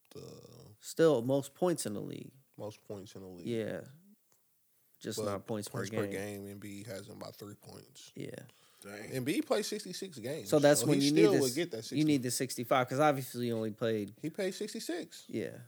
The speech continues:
Speaker 1: Embiid.
Speaker 2: Yep.
Speaker 1: So he would've still, he would've
Speaker 2: Mm-hmm.
Speaker 1: got it. He would've been
Speaker 3: So
Speaker 1: cool.
Speaker 3: Jason Tatum scored more points totally,
Speaker 2: Yeah.
Speaker 3: but
Speaker 1: But he played seventy-four games. He played eight more games.
Speaker 3: Oh.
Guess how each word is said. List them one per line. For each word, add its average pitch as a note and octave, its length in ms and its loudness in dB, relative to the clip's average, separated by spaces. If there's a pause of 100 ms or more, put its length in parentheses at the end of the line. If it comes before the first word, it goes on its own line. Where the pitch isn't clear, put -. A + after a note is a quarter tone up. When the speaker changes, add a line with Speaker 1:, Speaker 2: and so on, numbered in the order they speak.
(680)
Speaker 1:
Embiid. D#3+ 480 -2 (1160)
Speaker 2:
Yep. A2+ 220 -8 (240)
Speaker 1:
So - 160 -8
he C#3+ 80 0
would've E3+ 200 -4
still, F3 500 -6
he F3 80 -4
would've A3 260 -4
Speaker 2:
Mm-hmm. - 60 -4
Speaker 1:
got D4+ 180 -6
it. B2 60 -6
He E3 100 -4
would've C4+ 160 -6
been C#4 180 -6
Speaker 3:
So E4+ 80 4
Speaker 1:
cool. C#4 180 4
Speaker 3:
Jason C3+ 380 0
Tatum B2+ 320 -4
scored A#2+ 480 0
more A2 180 -6
points G#2+ 360 -8
totally, B2+ 540 -4
Speaker 2:
Yeah. G#2+ 180 4
Speaker 3:
but A2 140 -8
Speaker 1:
But A#2 100 -2
he C#3 100 2
played B2 240 2
seventy-four A2 560 -2
games. G#2+ 340 -8
He B2+ 80 -10
played A2 300 -4
eight G#2 120 -6
more G#2 160 -10
games. G#2 300 -10 (100)
Speaker 3:
Oh. D#2 360 -4